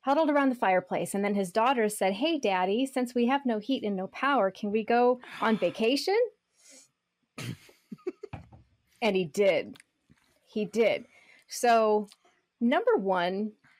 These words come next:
this is not about optics. This is about the choice that he made. It would be optics if he happened to be in Mexico when the storm hit, and then that just looks bad. No, no, no.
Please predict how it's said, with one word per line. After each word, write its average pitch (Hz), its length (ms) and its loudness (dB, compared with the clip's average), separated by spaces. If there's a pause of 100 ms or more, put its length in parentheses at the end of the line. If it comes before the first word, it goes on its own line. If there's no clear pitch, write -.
(120)
this 233 160 0
is 233 140 -2
not 226 200 2
about 208 240 0
optics. 175 680 -4
This - 160 -10
is 185 80 -8
about 190 280 -2
the 175 60 -6
choice - 600 -8 (200)
that 135 80 -6
he 180 240 -8
made. 143 360 -8 (320)
It 214 80 2
would 226 120 4
be 254 120 -2
optics 254 480 -2
if 214 160 -2
he 202 380 -4 (120)
happened 226 420 0
to 214 100 0
be 208 340 0
in 190 220 -2
Mexico 185 600 -2
when 180 280 -2
the 170 80 -6
storm 175 320 -4
hit, 202 520 -2
and 196 120 -2
then 190 120 -2
that 185 220 -2
just 180 180 -8
looks 185 260 -4
bad. - 340 -8
No, 190 80 -2
no, 202 100 0
no. 180 220 -6